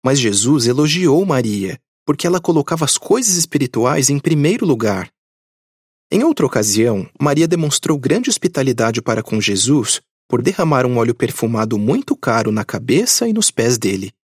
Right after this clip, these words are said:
Mateus vinte e seis, seis e sete.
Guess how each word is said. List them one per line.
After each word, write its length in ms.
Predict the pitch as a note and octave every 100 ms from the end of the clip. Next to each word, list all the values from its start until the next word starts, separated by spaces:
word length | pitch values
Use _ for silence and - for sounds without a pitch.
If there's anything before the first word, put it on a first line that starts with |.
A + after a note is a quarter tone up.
| _ _ _ -
Mateus 440 | G2 - A#2 F3+
vinte 220 | E3+ F3
e 40 | -
seis, 480 | - A2 A2 - -
seis 340 | - - G#3+
e 40 | G#3
sete. 460 | - G2 G2 -